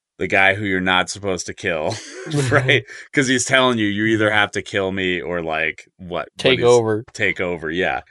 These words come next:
Speaker 1: And, like, that's a bullshit. Like, choices are infinite, you know? Like, you have so many choices. He, he gave you two choices for a reason. So those are the two choices that benefits him, I think. Anyway, they break the way that the time stream is going in Loki, right? What if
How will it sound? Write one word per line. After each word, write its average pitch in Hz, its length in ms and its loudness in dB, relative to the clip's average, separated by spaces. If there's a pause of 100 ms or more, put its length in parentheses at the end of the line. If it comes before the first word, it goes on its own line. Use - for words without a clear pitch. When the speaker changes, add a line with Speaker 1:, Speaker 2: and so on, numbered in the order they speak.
Speaker 1:
And, 127 140 0
like, 127 180 2
that's 139 220 2
a 120 60 2
bullshit. 104 680 -2
Like, 92 240 -4 (260)
choices 117 440 -2
are 104 100 -2
infinite, 95 540 -8
you 90 120 -6
know? 90 260 -6 (260)
Like, 107 160 -2
you 110 180 -2
have 107 160 2
so 107 180 -2
many 98 180 -4
choices. 90 540 -6
He, 101 160 -12
he 98 140 -14
gave 95 260 0
you 90 100 -8
two 92 180 -10
choices 87 500 -8
for 80 220 -8
a 76 60 -8
reason. 78 480 -8
So 113 120 -4
those 101 140 -2
are 104 60 -2
the 87 120 -8
two 90 220 -10
choices 87 480 -6
that 76 200 -8
benefits 73 540 -10
him, 71 180 -12
I 64 60 -8
think. - 380 -14 (120)
Anyway, 104 420 -2 (260)
they 120 160 6
break 107 480 2 (100)
the 113 80 2
way 101 200 4
that 92 180 2
the 95 80 -4
time 90 340 -6
stream 85 360 -6
is 80 120 -8
going 80 320 -6
in 69 140 -10
Loki, 69 340 -6
right? 78 360 -4
What 113 260 4
if - 280 2